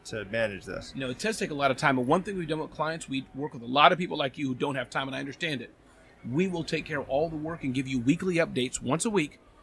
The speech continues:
Speaker 2: for five minutes so you can check the progress, how's we're doing it. And if you don't like what we're doing, we can stop right there.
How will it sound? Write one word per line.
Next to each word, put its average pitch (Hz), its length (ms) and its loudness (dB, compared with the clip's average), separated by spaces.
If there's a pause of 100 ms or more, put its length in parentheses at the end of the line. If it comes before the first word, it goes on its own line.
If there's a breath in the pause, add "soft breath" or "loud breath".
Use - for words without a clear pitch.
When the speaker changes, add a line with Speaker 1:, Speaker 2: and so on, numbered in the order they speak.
(140)
Speaker 2:
for 127 100 -14
five 160 340 10
minutes 156 340 -2 (140)
so - 140 -6
you 151 100 -2
can 135 160 -4
check - 340 -2
the 175 80 -10
progress, 165 400 4
how's 143 180 -4
we're 147 80 -8
doing 165 260 -4
it. 226 120 -6 (260 loud breath)
And 135 80 -6
if 131 60 -8
you 139 60 -4
don't 151 160 -2
like 175 180 10
what 190 60 -2
we're 185 60 2
doing, 190 200 -4
we 156 80 -4
can 139 100 -10
stop 156 300 2
right 135 160 -4
there. 131 240 -6